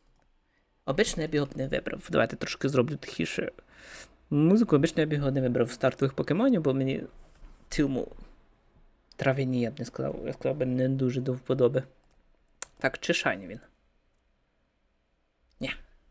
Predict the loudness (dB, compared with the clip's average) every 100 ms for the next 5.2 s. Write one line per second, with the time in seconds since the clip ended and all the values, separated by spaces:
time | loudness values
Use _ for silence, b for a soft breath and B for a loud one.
0 | -14 -6 -4 -2 -4 -2 -4 -4 -6 -10
1 | _ _ _ B B B -6 -4 0 2
2 | 4 2 0 0 0 -2 -6 -8 -8 -12
3 | -18 b b b 2 4 4 0 -4 2
4 | 4 6 6 4 -2 -6 -4 -2 2 2
5 | 0 -6